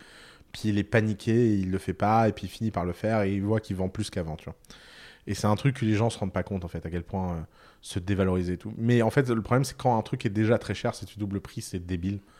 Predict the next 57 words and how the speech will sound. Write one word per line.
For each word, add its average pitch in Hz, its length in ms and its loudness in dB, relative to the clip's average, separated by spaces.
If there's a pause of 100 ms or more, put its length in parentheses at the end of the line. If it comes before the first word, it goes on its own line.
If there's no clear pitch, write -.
(560)
Et, 98 180 4
euh, 90 200 4
bah, 92 160 0
une 92 100 -2
fois, 117 160 -2
on 98 80 0
a 90 60 0
fait 92 140 -6
doubler 92 260 -2
le 90 60 -2
prix - 180 -4
à 95 60 0
un 87 80 0
mec 95 160 0
qui - 80 -8
était 80 120 -6
déjà, 87 240 -2
en 85 80 -2
fait, - 140 -8
trop - 180 -10
cher. 92 320 0
Et 73 40 -6 (100)
alors 69 160 -6
là, 90 100 -2
lui, 98 200 4
il 95 80 4
a 87 40 2
perdu 92 300 -2
tous - 160 -10
ses 95 120 -6
clients. 95 300 -6 (800)
Et 104 140 2
on 101 100 2
s'est - 160 -2
dit, « 123 120 0
Bah, 123 100 6
tiens, - 180 6
c'est - 120 2
marrant, 110 280 6
franchement, 113 400 -2
faut 95 140 -6
que - 60 -20
tu - 120 -8
baisses 110 220 2
tes 98 100 -2
prix, 123 180 -4
quoi. » - 140 -8 (160)
Et 101 60 2
les 113 120 2
mecs, « 151 220 6
Vous 127 80 4
vous 113 40 -2
foutez - 300 8
de 135 60 6
ma 117 120 4
gueule. » 120 360 0 (920)
<laughs> - 60 -2